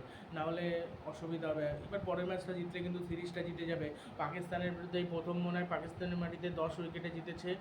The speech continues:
উম, বাংলাদেশ ক্রিকেট দল রেকর্ড গড়েছে বাংলাদেশ।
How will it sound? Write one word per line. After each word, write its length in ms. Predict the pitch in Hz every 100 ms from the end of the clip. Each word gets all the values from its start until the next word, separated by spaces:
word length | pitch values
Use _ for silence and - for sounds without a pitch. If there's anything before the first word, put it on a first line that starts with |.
| - - -
উম, 100 | 160 156
বাংলাদেশ 460 | 160 170 175 175 -
ক্রিকেট 340 | 165 170 170
দল 180 | 170 170
রেকর্ড 300 | 160 170 160
গড়েছে 420 | 170 175 175 185 196 - - -
বাংলাদেশ। 460 | 165 165 170 175